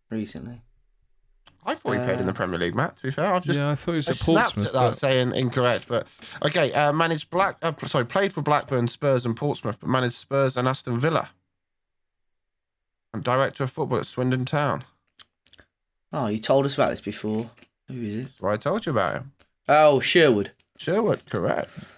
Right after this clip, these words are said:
Speaker 2: Twenty-eight
Speaker 1: Uh,
Speaker 2: done. And you have s-, exactly five and a half minutes remaining. We have enough time. Okay, we're gonna start from the top left now. Uh, these are in alphabetical order now, okay?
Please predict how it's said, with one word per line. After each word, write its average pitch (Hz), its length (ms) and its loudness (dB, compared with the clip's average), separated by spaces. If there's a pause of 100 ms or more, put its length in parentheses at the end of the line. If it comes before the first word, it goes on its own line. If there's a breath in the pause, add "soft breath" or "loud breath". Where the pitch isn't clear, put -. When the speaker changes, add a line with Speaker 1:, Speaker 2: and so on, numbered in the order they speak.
(880 loud breath)
Speaker 2:
Twenty-eight 139 400 0
Speaker 1:
Uh, 127 80 -4
Speaker 2:
done. 147 340 0 (600 soft breath)
And 123 100 -2
you 123 80 2
have 135 140 2
s-, - 420 -14
exactly 135 720 -2
five 156 340 -2
and 156 80 2
a - 20 4
half 160 180 2
minutes 156 280 -2
remaining. 147 460 2
We 143 120 2
have 156 180 0
enough 151 260 2
time. 131 340 -2 (500 loud breath)
Okay, 147 300 0 (180 loud breath)
we're 147 140 2
gonna 143 100 2
start 147 220 0
from 151 100 -2
the 143 60 0
top 147 260 -4
left 147 280 0
now. 107 280 0 (140)
Uh, 120 180 2
these 127 180 0
are 127 120 4
in 123 100 0 (100)
alphabetical 139 800 0
order 120 240 2
now, 101 320 0
okay? 120 380 0